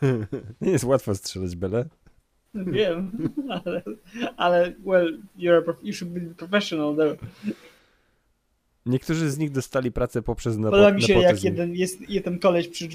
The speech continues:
Speaker 2: przy schodach, jaki jest niewzruszony.
Speaker 1: Ja go widziałem już wcześniej, on jest taki super przystojny.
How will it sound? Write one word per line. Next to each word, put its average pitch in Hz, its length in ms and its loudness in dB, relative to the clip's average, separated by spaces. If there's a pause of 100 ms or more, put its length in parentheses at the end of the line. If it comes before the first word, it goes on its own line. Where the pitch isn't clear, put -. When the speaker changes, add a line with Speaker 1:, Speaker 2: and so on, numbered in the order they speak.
(100)
Speaker 2:
przy - 120 -12
schodach, 160 320 0
jaki 156 200 -4
jest 156 180 -6
niewzruszony. 160 640 -6 (360)
Speaker 1:
Ja 127 100 0
go 135 120 4
widziałem 135 220 0
już 117 100 0
wcześniej, 147 400 -2
on 104 40 2
jest 101 120 -2
taki 110 180 -6
super 117 260 -6
przystojny. 104 640 -6